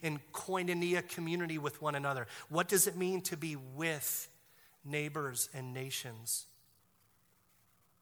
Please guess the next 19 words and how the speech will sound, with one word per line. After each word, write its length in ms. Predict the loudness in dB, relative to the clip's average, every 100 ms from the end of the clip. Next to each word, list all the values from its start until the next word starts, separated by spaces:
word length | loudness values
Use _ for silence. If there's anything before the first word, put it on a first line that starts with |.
| -8
And 120 | -4
there's 160 | -4 0
one 200 | 2 2
more 280 | 4 4 4
word 320 | 4 2 2
that's 460 | -2 2 4 4 2 -6 -20 -20 _ _ _ -20 -20 _ -20 -12 -4
I 140 | -2
made 220 | 0 -2 -2
up, 240 | -4 -8 -20 -20 -20 -20 -16
and 100 | -8
it's 120 | -6
called 280 | -2 -4 -4 -10 -6
inness. 720 | -2 0 -2 2 4 6 4 0 -10 -20 -20 _ _ _ _ _ _ -10
And 140 | -4 0
it's 220 | 2 2
not 180 | 0 -2
a 100 | -10
word, 200 | -16 -18 -20 -20 -20 -20 -20 _
but 180 | -6